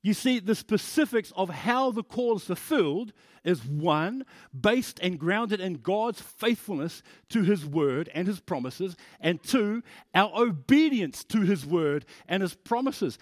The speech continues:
And it's in these two things that our confidence grows in him and that our relationship with him strengthens. There's a mutual interaction between the two.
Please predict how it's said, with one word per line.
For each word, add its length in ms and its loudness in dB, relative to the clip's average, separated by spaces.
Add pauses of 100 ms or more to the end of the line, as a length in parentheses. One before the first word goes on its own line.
(180)
And 120 0
it's 120 -4
in 260 0
these 300 2
two 240 -2
things 440 -2
that 240 0
our 320 4
confidence 680 -2 (240)
grows 520 2 (180)
in 180 2
him 320 2 (200)
and 160 2
that 240 0
our 260 4
relationship 720 -2
with 300 -2
him 440 0 (420)
strengthens. 920 -6 (960)
There's 240 2
a 80 2
mutual 680 0
interaction 680 -2
between 440 -4
the 80 -6
two. 420 -6